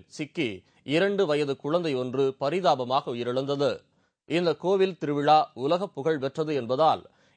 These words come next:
ஏராளமான உள்நாட்டு, வெளிநாட்டு சுற்றுலா பயணிகள் திருவிழாவை பார்க்க வந்து குவிந்திருந்தனர்.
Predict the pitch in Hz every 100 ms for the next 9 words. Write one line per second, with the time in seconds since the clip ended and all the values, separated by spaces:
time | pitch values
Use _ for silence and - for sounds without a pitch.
0 | - 156 190 196 170 156 151 139 120 160
1 | 180 156 - 151 117 156 165 151 147 -
2 | 135 156 147 131 123 143 165 98 - _
3 | _ - 180 202 160 160 143 135 135 147
4 | - 127 139 151 139 139 131 139 139 160
5 | 135